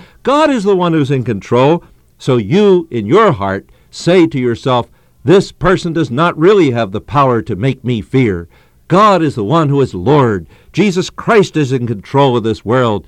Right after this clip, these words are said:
Christ can control this man, this woman, this person who is persecuting me." Sanctify Christ as Lord in your hearts, and you will not fear. Lord, help us to know that you are Lord,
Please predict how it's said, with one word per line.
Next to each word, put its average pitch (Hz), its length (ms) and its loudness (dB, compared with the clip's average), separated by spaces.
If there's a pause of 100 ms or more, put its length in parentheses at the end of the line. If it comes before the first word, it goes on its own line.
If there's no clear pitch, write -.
(300)
Christ 196 380 0
can 185 160 -4
control 196 520 0
this 190 220 -2
man, 139 400 -4
this 156 260 -4
woman, 143 360 -4 (180)
this 180 200 2
person 151 420 -4
who 135 120 -2
is 117 120 -4
persecuting 113 680 -4
me." 98 260 -6 (420)
Sanctify 117 760 -2
Christ 135 500 -2
as 104 200 -8
Lord 104 480 0 (260)
in 101 160 -4
your 110 300 -2
hearts, 92 560 -6
and 90 120 -8
you 92 120 -6
will 104 200 -2
not 98 220 -8
fear. 87 400 -6 (640)
Lord, 135 240 2
help 165 260 -2
us 95 200 -2
to 107 120 -8
know 135 320 2
that 120 160 -6
you 107 220 -4
are 180 260 2
Lord, 110 460 0